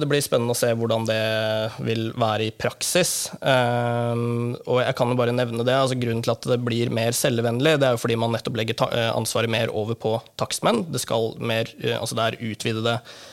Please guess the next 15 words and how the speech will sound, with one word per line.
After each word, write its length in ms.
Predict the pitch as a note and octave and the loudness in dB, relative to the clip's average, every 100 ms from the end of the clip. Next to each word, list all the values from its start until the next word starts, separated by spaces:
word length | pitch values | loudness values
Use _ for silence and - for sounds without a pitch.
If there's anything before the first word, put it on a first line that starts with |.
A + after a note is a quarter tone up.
| - - | -20 -2
tilstandsrapporter 720 | - A#2 A2+ A2 A2+ B2+ C3 A#2+ | 0 2 0 -2 -2 0 0 0
som 160 | A#2+ | 0
skal 240 | A#2+ A2+ A#2 | 2 0 0
utarbeides 320 | A2+ A2+ A2+ | 0 0 0
ved 120 | B2 | 0
salget, 400 | A#2+ A2 D3+ G#3 | 2 2 2 2
som, 300 | - A#2 A2 G#2+ - _ _ - | 2 0 0 -6 -12 _ _ -4
ja, 80 | - | -2
som 160 | - A#2 | -2 -2
kjøper 240 | A2 A2 | -2 -2
presenteres 480 | G#2+ - A#2 A2 - | -2 -2 -2 -2 2
for. 160 | - A#3+ E3 - - - - - | 2 2 -2 -12 -20 -20 -20 0
Eh, 680 | C3+ C#3 C#3 C#3 C#3+ C#3 C#3 - | 4 4 4 4 4 2 0 0
og 220 | C3 C3+ | 4 4
selger 600 | - - A#2+ G#2+ A#2+ C3+ | 2 0 0 0 2 0